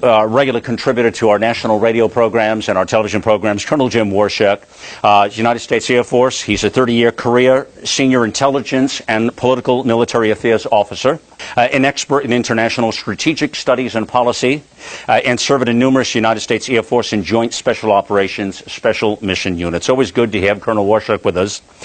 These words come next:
So you heard what I was just saying, uh, Colonel, about, um, uh, these, uh, comments that Putin put in the New York Times op-ed. We remember them. It was a whole big deal about, you know, American exceptionalism, and a lot of people took offense to it very clearly.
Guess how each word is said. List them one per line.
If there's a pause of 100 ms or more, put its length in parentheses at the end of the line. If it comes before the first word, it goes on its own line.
(240)
So
you
heard
what
I
was
just
saying,
uh,
Colonel,
about,
um, (480)
uh,
these,
uh,
comments
that
Putin
put
in
the
New
York
Times
op-ed.
We
remember
them.
It
was
a
whole
big
deal
about,
you
know,
American
exceptionalism,
and (320)
a
lot
of
people
took
offense
to
it
very
clearly.